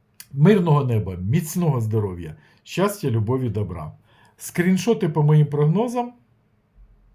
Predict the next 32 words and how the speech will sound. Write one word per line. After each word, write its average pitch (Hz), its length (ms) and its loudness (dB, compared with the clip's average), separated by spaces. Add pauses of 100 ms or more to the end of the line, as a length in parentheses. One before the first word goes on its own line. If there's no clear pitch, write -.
(880)
е, 98 380 -4
коли 147 300 4
я 135 340 0
роблю 123 440 0
їх, 220 300 -4 (520)
залишаю 139 680 0
в 156 40 -6
Telegram-каналі. 156 840 0
Посилання 165 540 -2
до 151 120 2
нього 147 240 4
в - 40 -6
першому 156 360 -2
закріпленому 127 680 -2
коментарі 127 540 -2 (360)
під 190 180 -4
кожним 165 380 2
з 151 60 0
моїх 147 320 0
відео. 117 340 0
Там 139 200 -4
само, 226 280 -4
де 147 160 0
і 135 40 -4
посилання 143 580 0
на 127 100 -2
всі 196 240 -6
мої 147 200 0
соціальні 127 500 -6
мережі. 165 500 -2 (260)
Ласкаво 135 640 -4 (260)
просимо. 110 640 -2